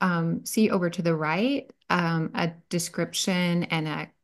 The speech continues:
um, some resources and links to resources that you can access to, for example, look further into the four Ts and learn a little bit more about Ludia and the origins, and also read some resources and some articles that,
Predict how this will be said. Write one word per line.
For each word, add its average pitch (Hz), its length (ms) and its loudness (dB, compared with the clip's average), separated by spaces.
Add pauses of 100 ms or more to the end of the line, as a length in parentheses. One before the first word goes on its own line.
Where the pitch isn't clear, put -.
(100)
um, 156 280 -2
some 165 240 0
resources 185 680 0
and 170 160 2
links 180 280 0
to - 120 -8
resources 170 640 -4
that 185 260 -6
you 170 140 0
can 165 400 -2 (460)
access 180 600 2
to, 156 520 -2
for 165 100 0
example, 156 800 -4 (320)
look 196 180 2
further 170 400 2
into 165 320 0
the 160 80 -2
four 156 240 -4
Ts 214 720 4
and 165 220 0
learn 165 220 2
a 165 60 2
little 160 220 -2
bit - 220 -4
more 160 240 0
about 156 420 0
Ludia 180 540 2
and 160 120 -2
the 156 100 -4
origins, 190 880 0 (320)
and 190 160 4
also 190 320 2
read 175 420 0
some 170 480 0 (320)
resources 240 840 4
and 175 280 0
some 170 160 -4
articles 170 500 0
that, 160 300 -4